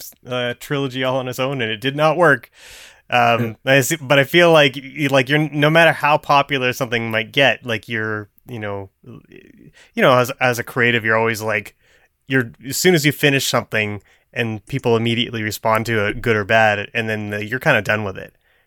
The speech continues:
Speaker 1: And then you start looking back on it and you're like, "Oh, I wish I could have done this thing differently or this better or whatever." Like, it, like, it never,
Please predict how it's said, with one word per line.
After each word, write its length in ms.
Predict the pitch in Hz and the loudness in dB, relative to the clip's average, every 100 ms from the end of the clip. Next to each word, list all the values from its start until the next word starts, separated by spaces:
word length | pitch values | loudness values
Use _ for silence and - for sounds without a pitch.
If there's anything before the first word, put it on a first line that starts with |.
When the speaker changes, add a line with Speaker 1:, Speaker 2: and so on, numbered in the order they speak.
| _ - | _ -6
Speaker 1:
And 200 | 120 113 | -2 2
then 120 | 123 | 2
you 100 | 127 | 2
start 240 | - 139 123 | 2 2 2
looking 280 | 131 127 | -2 0
back 280 | 104 113 120 | 2 2 2
on 120 | 113 | 0
it 120 | 107 107 | 0 -4
and 80 | |
you're 100 | 107 | -4
like, 160 | 104 104 | -4 0
"Oh, 80 | 135 | 4
I 100 | 127 | 4
wish 180 | 135 - | 4 -2
I 60 | - | -4
could 80 | |
have 80 | 120 | -2
done 220 | 123 110 | 0 0
this 160 | 107 - | -2 -8
thing 180 | - 95 | -10 -12
differently 480 | 95 - - - _ _ - | -14 -16 -20 -20 _ _ -4
or 140 | 135 | 0
this 220 | 131 120 | 2 0
better 420 | - 104 95 - _ - | -2 -6 -8 -14 _ -10
or 120 | 110 | -6
whatever." 440 | 107 110 107 101 | -2 0 0 -4
Like, 320 | 101 107 113 123 | -10 -10 -8 -8
it, 180 | 120 | -4
like, 160 | 123 110 | -2 -2
it 140 | 123 | 0
never, 340 | 143 123 113 | 2 2 2